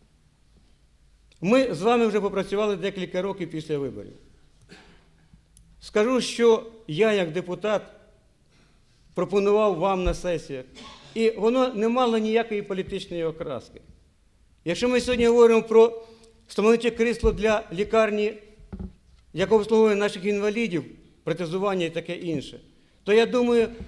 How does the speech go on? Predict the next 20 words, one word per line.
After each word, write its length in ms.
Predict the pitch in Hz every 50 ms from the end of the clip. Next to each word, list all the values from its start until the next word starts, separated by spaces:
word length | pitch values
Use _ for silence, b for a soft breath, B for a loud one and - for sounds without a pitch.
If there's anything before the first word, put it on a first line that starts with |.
| - -
що 160 | - - 226
ні 160 | 240 247 247
один 260 | 247 240 - 247 233
пенсіонер, 520 | 226 240 220 214 202 - 220 220 220 208 180
з 60 | 175
яким 260 | 202 202 226 233 214
значком, 480 | 180 180 214 208 214 - 220 214 196 151
чи 120 | 202 190
це 80 | 165 190
комуніста, 580 | 190 202 202 202 208 208 208 196 202 - 160
чи, 180 | 156 - 175 175
чи 160 | 175 - 185
регіонала, 560 | 180 185 180 180 185 185 202 214 202 190 170
чи 120 | - 185 160
соціаліста, 580 | 170 185 - - 196 202 220 208 202 - 160 - B B B B B
іде 300 | B 202 208 156 220 226
туди, 340 | 226 226 214 202 170 226 220 226
коли 140 | 214 202 208
йому 160 | 202 202 190
боляче, 580 | 160 170 226 233 220 202 185 - - 143 107